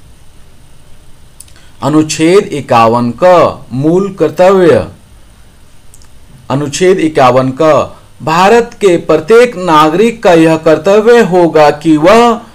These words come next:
क संविधान का पालन करे और उसके आदर्शों, संस्थाओं, राष्ट्र ध्वज और राष्ट्रगान का आदर करे। ख,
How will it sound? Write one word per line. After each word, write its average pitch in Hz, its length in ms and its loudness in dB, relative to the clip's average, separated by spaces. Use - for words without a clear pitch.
क 220 400 2
संविधान 180 800 0
का 190 160 2
पालन 160 480 2
करे 233 480 2
और 208 220 4
उसके 226 580 0
आदर्शों, 190 1080 2
संस्थाओं, 196 1200 0
राष्ट्र 160 560 2
ध्वज 180 720 2
और 208 600 4
राष्ट्रगान 165 840 2
का 143 160 0
आदर 160 540 2
करे। 170 520 0
ख, - 100 -4